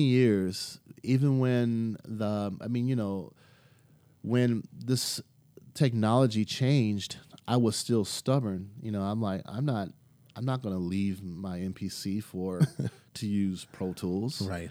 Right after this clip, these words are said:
Speaker 1: My M P C is flawless. Why
Speaker 2: Right.
Speaker 1: would I do that?"
Speaker 2: Right.
Speaker 1: All I needed was one drum machine and one, I had a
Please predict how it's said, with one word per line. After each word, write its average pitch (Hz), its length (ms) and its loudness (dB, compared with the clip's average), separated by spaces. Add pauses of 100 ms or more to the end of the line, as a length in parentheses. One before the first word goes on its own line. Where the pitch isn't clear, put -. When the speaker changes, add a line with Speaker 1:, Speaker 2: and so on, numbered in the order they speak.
(120)
Speaker 1:
My 107 140 0
M 113 160 2
P 113 160 2
C 131 240 0
is 131 120 0
flawless. - 640 -2
Why 123 120 -2
Speaker 2:
Right. 139 80 4
Speaker 1:
would 135 100 6
I 117 80 4
do 127 200 4
that?" 85 240 -4
Speaker 2:
Right. 87 220 -4 (280)
Speaker 1:
All 110 140 2
I 117 100 4
needed 135 280 6
was 110 320 0
one 104 360 4
drum 123 220 6
machine 110 640 2
and 95 280 -2
one, 107 280 0
I 92 80 -4
had 101 160 -2
a 85 80 -4